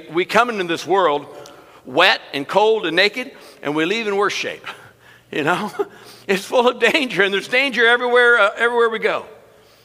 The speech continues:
There's a plethora of problems, uh, uh, coming at us, or we're experiencing, or, uh, that, or that we might experience. It's been said that the two greatest tests in life,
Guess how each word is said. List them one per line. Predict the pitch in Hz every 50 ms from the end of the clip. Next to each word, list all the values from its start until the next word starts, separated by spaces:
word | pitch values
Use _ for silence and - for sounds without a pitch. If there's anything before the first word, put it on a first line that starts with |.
| _ _ _ -
There's | 175 175 165 -
a | 156 143
plethora | - - - 202 226 240 233 240 233 233 240
of | 247 220 208 -
problems, | - 240 247 240 247 240 233 254 247 240 220 - - - - - _ - - - - - _ _ -
uh, | -
uh, | - 147 151 151 147 - - 156 143 143 139 139 139 139 135 - - - - - - _ _ - -
coming | 202 220 226 226 220
at | 208 208 214 214
us, | 220 170 160
or | 175 170
we're | 170 185 185
experiencing, | - - - 233 226 226 226 220 - 233 226 208
or, | 170 160 143 - - - - - - _ _ _ _ -
uh, | - 117 123 123 131
that, | 139 156 156 - -
or | 170 147 151 160 165
that | 180 185 185
we | 185 180
might | 190 196 185 175
experience. | 156 139 - - - 156 127 117 104 92 90 - - - - - _ _ _ _ _ _ _ _ _ _ _ _ _ _ _ _ _ _ _ - - _ _ _ _ _ _ -
It's | 170 165 -
been | 180 185 175 160
said | - - 190 180 170 160
that | 160 147 139 - - - - - 143
the | 151
two | 143 - 220 220
greatest | 180 - 160 175 180 175 170 156 - - - - - - - _ _ _ _ _ _ _ _ _ _ _ _ _ -
tests | - - 196 165 - - - - - - - - - - _ _ _ _ -
in | 180 160 147
life, | 147 147 139 120 - - -